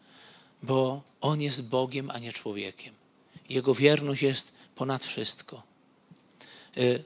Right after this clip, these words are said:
chociaż nieraz jest rozgniewany na swoje dziecko, jednak jakie jest Jego ostateczne zdanie? Zlituje się, podniesie.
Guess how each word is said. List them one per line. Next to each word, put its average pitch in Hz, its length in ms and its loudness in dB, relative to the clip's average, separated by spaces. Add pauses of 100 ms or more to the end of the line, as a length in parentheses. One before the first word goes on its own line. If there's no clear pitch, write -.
chociaż 143 460 2
nieraz 156 360 4
jest 143 180 4
rozgniewany 147 680 6
na 127 140 0
swoje 120 300 2
dziecko, 107 520 -2 (500)
jednak 139 540 2 (840)
jakie 156 480 4
jest 143 240 2
Jego 143 220 -2
ostateczne 127 600 -2
zdanie? 107 480 -6 (1400)
Zlituje 123 580 2
się, - 260 -4 (360)
podniesie. 123 680 0